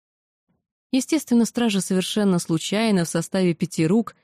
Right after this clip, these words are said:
и полном боевом облачении оказалась за дверью. Кто бы сомневался, лично я ни секунды. А вот, судя по лицам старших лордов, они о подобном не подозревали.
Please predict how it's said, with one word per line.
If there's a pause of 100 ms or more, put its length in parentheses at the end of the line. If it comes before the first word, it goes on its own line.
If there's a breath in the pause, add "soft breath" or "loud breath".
(160)
и
полном
боевом
облачении
оказалась
за
дверью. (480)
Кто
бы
сомневался,
лично
я
ни
секунды. (520)
А
вот,
судя
по
лицам
старших
лордов,
они
о
подобном
не
подозревали.